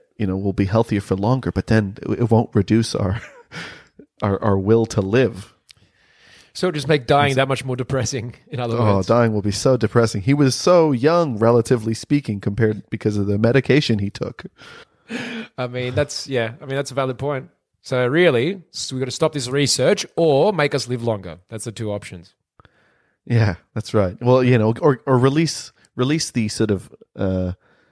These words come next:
Speaker 1: the make us live longer thing at the same time as the alleviating o-, the, the old age disease and stuff like that. You know, it's like bringing your entree and your main out at the same time, just so you don't,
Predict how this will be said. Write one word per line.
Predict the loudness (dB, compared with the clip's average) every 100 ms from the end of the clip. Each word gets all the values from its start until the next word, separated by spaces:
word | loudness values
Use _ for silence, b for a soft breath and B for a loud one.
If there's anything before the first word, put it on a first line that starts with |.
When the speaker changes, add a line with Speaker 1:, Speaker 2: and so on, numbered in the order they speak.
| _ _ _ _
Speaker 1:
the | -4 0
make | 2 0
us | -2
live | 0 0
longer | 2 0 0 -4
thing | -2 -2 -4
at | -4
the | -6
same | -2 0 2 0
time | -4 -2 0 0 0 -6 -6
as | -2 2 2 0 -6
the | -8 -6 -8 -10 _ _ -4
alleviating | 2 2 4 2 2 2 -2
o-, | -4
the, | -6 -6 -10
the | -16 -2
old | 0 2
age | 0 0 -2 -2
disease | 0 0 -4 -6
and | -10
stuff | -10 -8
like | -12 -6
that. | -8 -8 B B B B B B B -4
You |
know, | -2
it's | -2
like | 0
bringing | 0 2 4
your | 4
entree | 4 2 2 2 2
and | 0
your | 0
main | 2 2 4
out | 2 0
at |
the | -4
same | -2 -2 0
time, | 2 2 0
just | -4 -2
so | -2
you | 0
don't, | -2 -4